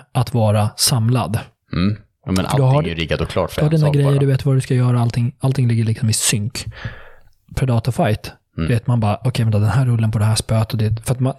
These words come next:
Speaker 1: man kan inte ha man kan inte ha med sig trettio spön.
Speaker 2: Nej, nej, absolut.
Speaker 1: Det går
Speaker 2: Men det,
Speaker 1: inte.
Speaker 2: gös och abborrspöna dubbla ju, men man måste ju rigga om och fixa och
Speaker 1: Ja,
Speaker 2: dona, så att det är
Speaker 1: men
Speaker 2: så
Speaker 1: säg
Speaker 2: mycket
Speaker 1: så här.
Speaker 2: efterarbete.
Speaker 1: Ja, men typ så här, okej.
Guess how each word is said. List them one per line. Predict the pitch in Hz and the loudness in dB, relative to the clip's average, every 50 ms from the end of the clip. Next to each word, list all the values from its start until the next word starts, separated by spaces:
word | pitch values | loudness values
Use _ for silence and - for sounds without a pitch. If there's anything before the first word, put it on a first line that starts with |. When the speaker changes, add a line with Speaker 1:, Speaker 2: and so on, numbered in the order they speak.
| - - _ - | -10 -12 _ -4
Speaker 1:
man | 135 | -2
kan | - 180 | 0 0
inte | 175 151 | 2 0
ha | 113 - 185 180 123 101 104 - - - _ _ _ - | 0 2 2 2 2 0 -2 -4 -8 -20 _ _ _ -4
man | - 131 | -2 -2
kan | 151 | 0
inte | - 143 | 2 2
ha | |
med | 143 165 139 | 2 2 2
sig | 110 | 0
trettio | 107 - - - 151 143 - - _ - - 113 | -2 -6 -4 -4 -4 -4 -6 -10 _ -4 -4 -2
spön. | - - - 131 107 92 90 110 - - _ _ - | -2 0 0 0 0 0 -2 -6 -8 -10 _ _ -8
Speaker 2:
Nej, | - - 85 92 120 117 | -4 -2 0 2 2 2
nej, | 90 76 71 | 2 0 -2
absolut. | 71 - - 202 165 151 | -2 -2 0 0 2 2
Speaker 1:
Det | 170 | 2
går | 196 190 | 2 2
Speaker 2:
Men | 135 | 2
det, | 117 | 0
Speaker 1:
inte. | 95 - 95 104 117 - - - - | 0 -2 -2 -4 -4 -6 -8 -14 -8
Speaker 2:
gös | - 98 98 101 104 95 - - | -2 0 2 2 2 2 2 2
och | 101 | 0
abborrspöna | 87 85 85 87 - - 113 107 104 90 | 0 0 0 -2 -2 0 0 0 2 2
dubbla | 87 90 95 87 80 85 92 92 92 | 0 0 0 0 0 0 2 2 2
ju, | 95 90 | 2 2
men | 90 87 85 | 2 2 2
man | 85 85 85 | 2 2 2
måste | 85 92 92 - - 92 | 0 0 -2 -2 -2 0
ju | 90 | 0
rigga | 90 85 82 90 - | 0 0 0 0 0
om | 101 98 98 95 | 2 2 0 0
och | 90 - | 0 -2
fixa | - - - - - 202 | -2 -4 -4 -2 0 2
och | 208 220 | 2 4
Speaker 1:
Ja, | |
Speaker 2:
dona, | 220 220 220 139 98 95 | 4 4 2 2 0 0
så | - - | -2 -4
att | - - | -4 -2
det | - | 0
är | 185 | 2
Speaker 1:
men | 196 190 | 2 2
Speaker 2:
så | 180 | 2
Speaker 1:
säg | 185 190 | 2 2
Speaker 2:
mycket | 185 165 139 | 2 2 2
Speaker 1:
så | 131 | 2
här. | 123 | 0
Speaker 2:
efterarbete. | 113 123 - - 82 - - 87 113 120 - - - - - - | 0 -2 -2 -2 -2 0 0 0 0 -2 -2 -4 -8 -10 -8 -4
Speaker 1:
Ja, | - 185 | 0 0
men | 180 160 | 2 2
typ | - - 147 - | 2 -2 -2 -2
så | - | -2
här, | 101 85 - | -4 -2 -2
okej. | 123 - - 120 131 135 | -2 0 0 0 0 -2